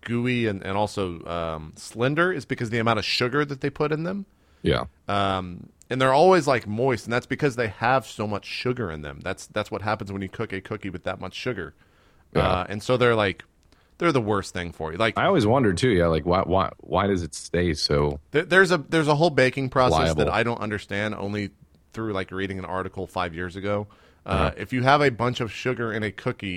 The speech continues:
Speaker 1: it will always be, like, super slim and moist. And I think if you have,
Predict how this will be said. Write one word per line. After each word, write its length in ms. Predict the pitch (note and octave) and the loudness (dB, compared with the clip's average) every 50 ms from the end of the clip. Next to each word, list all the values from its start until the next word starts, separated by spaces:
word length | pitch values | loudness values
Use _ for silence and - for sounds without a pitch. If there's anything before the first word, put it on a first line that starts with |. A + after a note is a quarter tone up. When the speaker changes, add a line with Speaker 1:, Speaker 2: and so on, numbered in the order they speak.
| - E2 | -6 -8
Speaker 1:
it 100 | F#2+ F#2 | -8 -6
will 140 | G2+ G2 F#2 | -4 -6 -4
always 360 | - G2+ G#2 G2+ G2+ F#2 - | -2 -4 -2 -2 -2 -4 -6
be, 240 | - - G2+ G2 G2 | -8 -6 -4 -4 -2
like, 220 | F#2+ F#2 F2+ F2 - | -2 -4 -4 -6 -8
super 320 | - - A2+ A2 - F#2 F2+ | -12 -10 -10 -8 -8 -8 -10
slim 540 | - - - G2 G2 F#2+ F#2 F2+ F2 E2 - _ _ _ _ _ _ _ _ _ _ _ - | -10 -12 -8 -6 -4 -4 -4 -4 -6 -8 -10 _ _ _ _ _ _ _ _ _ _ _ -8
and 140 | G2 G2 F#2+ | -6 -4 -2
moist. 360 | F#2+ G2 G2+ F#2+ F#2 - - | -2 0 -2 -2 -2 -4 -6
And 100 | G2 G2+ | -6 -6
I 40 | G2+ | -4
think 180 | G2 A#2 A2+ A2+ | -4 -4 -6 -6
if 100 | G#2 - | -6 -4
you 120 | A2 G#2+ | -2 0
have, 320 | A2 A2 G#2+ A2 F#2+ E2+ | 2 4 2 2 0 -4